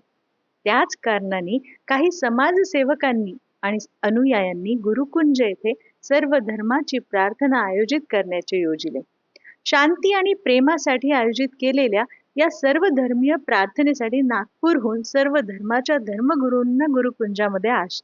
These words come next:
आमंत्रित केल्या गेलं. तेथील ध्यान योग मंदिरासमोरच हिरवळीवर सर्व धर्मीय प्रार्थनेचे आयोजन करण्याचे ठरले होते. या प्रार्थनेमध्ये सहभागी होण्यासाठी तुकडोजी महाराजांना डॉक्टरांनी नकार दिला होता.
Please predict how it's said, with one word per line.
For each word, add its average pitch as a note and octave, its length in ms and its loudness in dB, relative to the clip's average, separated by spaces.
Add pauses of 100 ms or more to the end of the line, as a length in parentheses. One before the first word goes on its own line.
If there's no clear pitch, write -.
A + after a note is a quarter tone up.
(800)
आमंत्रित G3+ 580 0
केल्या E3+ 220 -2
गेलं. D3 240 -6 (1300)
तेथील C#4 320 2
ध्यान A#3 360 2
योग C#4 180 2
मंदिरासमोरच A#3 1000 0 (340)
हिरवळीवर C4+ 640 2
सर्व D#4+ 380 0
धर्मीय A3+ 500 -2
प्रार्थनेचे A#3 640 -2
आयोजन G#3 360 0
करण्याचे G3 560 -2 (420)
ठरले G#3 280 0
होते. F#3+ 320 -6 (1160)
या A#3 180 4
प्रार्थनेमध्ये B3 920 2
सहभागी B3+ 580 0
होण्यासाठी C4 680 0
तुकडोजी C4+ 580 0
महाराजांना A3+ 720 0
डॉक्टरांनी C4+ 800 2
नकार B3+ 480 2
दिला C4+ 260 0
होता. C4+ 240 -4